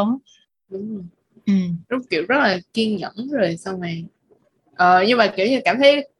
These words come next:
Speaker 2: tao thích cái kiểu là, tao cảm thấy là Toya cũng rất là kiểu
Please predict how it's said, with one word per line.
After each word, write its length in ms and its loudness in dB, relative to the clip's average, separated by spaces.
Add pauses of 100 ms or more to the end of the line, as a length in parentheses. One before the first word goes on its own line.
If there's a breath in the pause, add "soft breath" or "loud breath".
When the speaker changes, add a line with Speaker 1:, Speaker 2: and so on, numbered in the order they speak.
Speaker 2:
tao 120 4
thích 200 0
cái 180 -6
kiểu 160 -12
là, 220 -4 (680 soft breath)
tao 140 0
cảm 120 -4
thấy 180 -2
là 180 0
Toya 280 2
cũng 140 -4
rất 180 0
là 60 -2 (140)
kiểu 220 -2